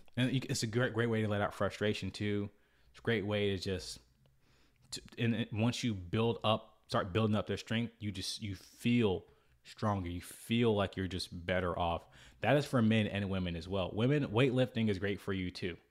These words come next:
You don't have to, you're, you're not gonna start lifting weights and you're gonna start getting bulky. And if that's the case, if you don't wanna get bulky, just stop lifting weights. You're not gonna get real big, but weights are good for you. Weights, weight,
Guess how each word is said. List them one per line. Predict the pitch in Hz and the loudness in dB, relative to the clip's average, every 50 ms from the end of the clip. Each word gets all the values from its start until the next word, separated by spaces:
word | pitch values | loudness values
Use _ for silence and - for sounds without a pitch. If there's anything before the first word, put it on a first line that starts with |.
| _ _ _ _ _ - _ _ _ | _ _ _ _ _ -20 _ _ _
You | - 120 131 | 2 4 4
don't | 127 113 | 4 6
have | - 135 143 143 - | 6 6 4 4 2
to, | - 110 107 | -2 -6 -4
you're, | 101 120 - | -4 -2 -2
you're | 117 120 110 127 131 | -2 0 0 2 2
not | 151 156 156 | 2 2 2
gonna | 143 139 120 | 0 0 0
start | - 135 113 | 0 -2 -2
lifting | 110 113 110 - 98 | -2 -2 -4 -2 -2
weights | 107 107 101 - | -2 -2 -2 -2
and | 104 98 98 | -6 -4 -4
you're | 98 98 | -4 -4
gonna | 98 101 | -4 -6
start | - - 101 92 87 | -4 -4 -4 -4 -4
getting | 92 87 82 | -6 -8 -6
bulky. | 85 90 90 87 - 87 87 | -4 -4 -4 -4 -4 -6 -4
And | 92 98 | -2 0
if | 110 | 0
that's | 117 110 - | 0 0 -2
the | 104 | -6
case, | - - 110 110 107 - | -4 0 0 0 0 0
if | - 113 | -2 -2
you | 113 | 0
don't | 110 | 0
wanna | 110 110 110 | 0 0 0
get | 107 107 | 0 2
bulky, | 120 120 117 - 120 | 2 0 2 0 -4
just | 120 135 135 - | -4 -6 -8 -10
stop | - - - | -12 -10 -10
lifting | 147 - - - - | -12 -12 -10 -14 -14
weights. | 170 - - - _ - - - - - _ _ _ _ - _ _ - _ _ _ - - - - _ | -14 -14 -16 -18 _ -14 -14 -14 -14 -18 _ _ _ _ -20 _ _ -20 _ _ _ -20 -20 -20 -16 _
You're | - 160 | -6 -4
not | 165 | -2
gonna | 156 156 147 | -2 -2 0
get | 143 | 0
real | 143 147 143 | 0 0 0
big, | 135 139 156 147 - - - - - - - - | 0 -2 -2 -4 -4 -6 -10 -18 -20 -20 -10 -4
but | - 113 | 4 6
weights | 147 160 160 - | 6 6 6 4
are | 131 | 2
good | 110 135 135 - | 2 4 2 2
for | - - 90 90 | 0 -4 -4 -4
you. | 90 - | -4 -2
Weights, | 104 117 147 156 156 - - - | 2 4 4 4 2 0 -6 -6
weight, | - 113 131 160 160 - - | 0 4 4 4 4 2 -2